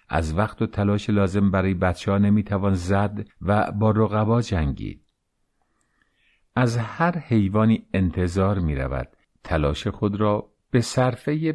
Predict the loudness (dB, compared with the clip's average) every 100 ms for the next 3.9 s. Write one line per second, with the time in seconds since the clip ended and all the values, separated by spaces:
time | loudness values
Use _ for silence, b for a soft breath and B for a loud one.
0 | -4 2 2 4 0 -2 -2 0 2 2
1 | 0 4 6 6 4 0 -2 2 2 2
2 | 0 0 -4 -4 -8 -4 -4 -2 -2 -2
3 | -2 -2 -4 -6 -6 -10 -10 -12 -18